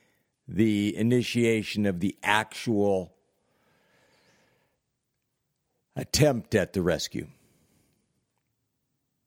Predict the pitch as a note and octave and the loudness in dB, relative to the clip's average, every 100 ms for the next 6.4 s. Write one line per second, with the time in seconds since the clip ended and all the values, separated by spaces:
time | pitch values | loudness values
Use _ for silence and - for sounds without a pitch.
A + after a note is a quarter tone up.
0 | _ - _ _ _ _ - - D3+ D#3 | _ -20 _ _ _ _ -14 0 2 4
1 | D3+ D3+ B2 - C#3+ B2 B2 A#2+ G#2+ G2 | 0 -2 -6 -4 2 2 2 0 0 0
2 | C#2 A#1 - - - _ _ _ _ _ | -2 -8 -12 -12 -12 _ _ _ _ _
3 | _ _ - G2 A2+ A#2 A#2+ - D#2+ - | _ _ -2 0 0 0 -2 -2 -4 -4
4 | - - - _ _ _ _ _ _ _ | -16 -20 -20 _ _ _ _ _ _ _
5 | _ _ _ _ _ _ _ - G#2 G#2 | _ _ _ _ _ _ _ 0 0 2
6 | G2+ - - | 0 -2 -10